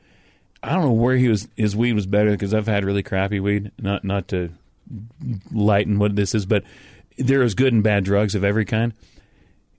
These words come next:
And I mean, like a baby, I could sleep. And I thought, "Great." I went from, okay,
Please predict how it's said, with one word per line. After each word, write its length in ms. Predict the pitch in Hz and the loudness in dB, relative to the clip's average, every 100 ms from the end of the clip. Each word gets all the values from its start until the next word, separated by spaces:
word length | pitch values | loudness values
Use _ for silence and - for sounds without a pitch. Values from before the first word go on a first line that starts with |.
| _ _ | _ _
And 320 | 113 107 101 - | 0 2 2 0
I 200 | 104 117 | -2 0
mean, 180 | 104 92 - | 0 -2 -6
like 240 | - - | -10 -8
a 140 | 80 73 - _ - | -10 -12 -20 _ -6
baby, 560 | 143 147 120 98 82 95 | 0 2 4 2 -2 -6
I 120 | 98 | -4
could 180 | 104 95 | -4 -4
sleep. 400 | - 104 92 - | -2 -2 -2 -6
And 100 | 107 | -4
I 60 | 104 | -2
thought, 200 | 101 101 - _ - | 0 -4 -6 _ -12
"Great." 280 | 104 95 - _ _ _ - | -6 -6 -6 _ _ _ -6
I 60 | 127 | -2
went 220 | 151 139 | 0 -2
from, 480 | - 104 95 92 87 _ _ - - - - _ | -2 -2 0 -2 -6 _ _ -20 -20 -20 -20 _
okay, 100 | - | -20